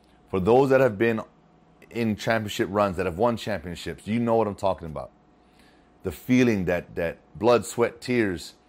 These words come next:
because you know all the work you put in the off season,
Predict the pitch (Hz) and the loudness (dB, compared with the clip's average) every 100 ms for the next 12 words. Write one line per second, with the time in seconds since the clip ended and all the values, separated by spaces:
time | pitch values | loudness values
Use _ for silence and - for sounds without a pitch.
0 | _ _ _ _ 87 110 101 123 117 107 | _ _ _ _ -4 0 2 2 2 4
1 | 127 127 117 107 113 117 101 - 113 107 | 6 6 4 4 2 0 -2 2 2 2
2 | 104 101 104 101 - 92 80 76 | 0 2 2 2 -2 -8 -8 -12